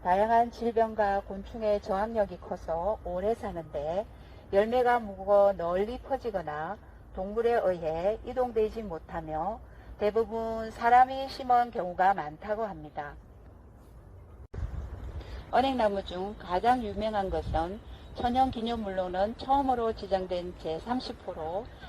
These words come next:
양평에 있는 용문사의 은행나무로 우리나라에 생존하고 있는 은행나무 중에서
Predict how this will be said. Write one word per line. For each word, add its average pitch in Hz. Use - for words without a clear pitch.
양평에 247
있는 220
용문사의 185
은행나무로 185
우리나라에 214
생존하고 233
있는 196
은행나무 180
중에서 160